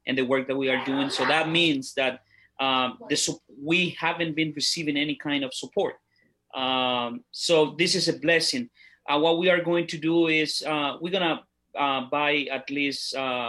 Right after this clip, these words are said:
uh, uh, th-, four, I think it's gonna be four or five prosthetic legs, uh, which is gonna help at least, uh, four families.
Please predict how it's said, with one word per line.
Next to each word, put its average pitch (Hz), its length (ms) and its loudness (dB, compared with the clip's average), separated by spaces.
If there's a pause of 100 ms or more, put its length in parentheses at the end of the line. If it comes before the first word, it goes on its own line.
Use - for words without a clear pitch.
(180)
uh, 117 380 -10 (640)
uh, 170 180 -6 (120)
th-, - 140 -20 (220)
four, 202 440 2
I 156 80 -6
think 180 280 -10
it's 156 140 -10
gonna 160 200 -4
be 151 140 -6 (100)
four 175 280 -2
or 151 160 0 (100)
five 165 260 0 (100)
prosthetic 147 440 -4
legs, - 460 -10 (600)
uh, 127 600 -2
which 160 260 0
is - 60 0
gonna 170 200 0
help 151 300 -4
at - 140 -10
least, 143 360 -4
uh, 131 140 -10
four 151 280 -2
families. 123 640 -12